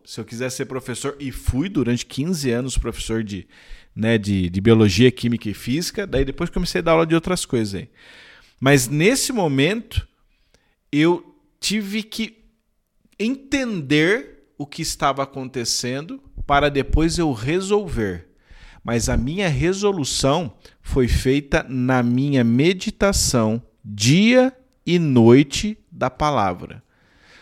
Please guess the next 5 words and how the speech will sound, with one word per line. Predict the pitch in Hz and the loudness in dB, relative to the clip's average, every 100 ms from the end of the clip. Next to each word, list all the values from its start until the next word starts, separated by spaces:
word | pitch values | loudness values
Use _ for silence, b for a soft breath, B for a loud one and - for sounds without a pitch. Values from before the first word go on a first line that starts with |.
| b b b b - | b b b b -8
Eu | 117 | -8
quis | - 165 180 - - | -6 -6 -4 -4 -6
colocar | - 170 160 143 156 170 | -4 0 0 0 0 0
assim: | 175 - 117 104 | 0 -2 -4 -2
eu, | 131 | 0